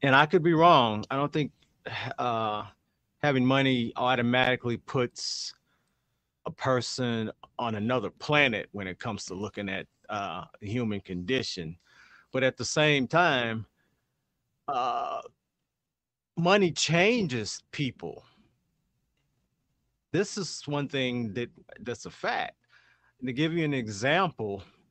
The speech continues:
I was reading on the, uh, online today, that incident, um, at the, uh, that, that concert where the people got killed.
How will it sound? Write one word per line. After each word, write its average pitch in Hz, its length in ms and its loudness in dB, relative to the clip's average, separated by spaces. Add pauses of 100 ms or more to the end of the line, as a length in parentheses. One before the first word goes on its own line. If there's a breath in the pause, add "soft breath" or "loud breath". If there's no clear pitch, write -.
(280 soft breath)
I 117 100 -2
was 127 120 -4
reading 147 460 0
on 131 260 0
the, 120 240 -2
uh, 110 260 -2
online 120 540 -4
today, 85 540 -10 (240)
that 123 180 -4
incident, 131 540 -6 (360)
um, 87 560 -10 (560)
at 117 280 -6
the, 110 320 -6
uh, 95 400 -8 (1120)
that, 117 140 -6 (640)
that 101 180 -6
concert 135 600 0
where 104 120 -6
the 98 60 -6
people 127 320 -6
got 110 300 -2
killed. 127 640 -4